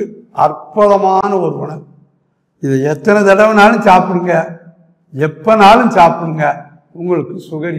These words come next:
ஏறாது. அருமையான உணவுங்க. நன்றாக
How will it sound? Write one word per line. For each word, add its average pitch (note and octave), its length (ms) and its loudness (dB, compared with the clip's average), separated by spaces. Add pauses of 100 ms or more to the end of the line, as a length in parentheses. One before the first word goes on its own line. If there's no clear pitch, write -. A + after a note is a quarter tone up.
(100)
ஏறாது. A2+ 180 -16 (640)
அருமையான E3 560 -2
உணவுங்க. D3 460 -8 (1400)
நன்றாக E3+ 440 0